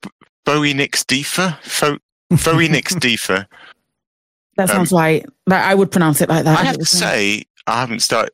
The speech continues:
Speaker 1: Phoenix Deefer's written a lot for a bloke with no arms, but anyway.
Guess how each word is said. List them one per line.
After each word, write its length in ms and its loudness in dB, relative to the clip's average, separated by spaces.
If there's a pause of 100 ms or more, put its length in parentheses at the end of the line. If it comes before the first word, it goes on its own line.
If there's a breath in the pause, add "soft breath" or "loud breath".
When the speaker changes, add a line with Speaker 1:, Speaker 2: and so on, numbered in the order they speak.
(140)
Speaker 1:
Phoenix 480 0
Deefer's 460 -2
written 340 -2
a 100 2
lot 280 0
for 140 -6
a 60 -2
bloke 260 0
with 100 -4
no 160 0
arms, 420 -2
but 140 -4
anyway. 320 -2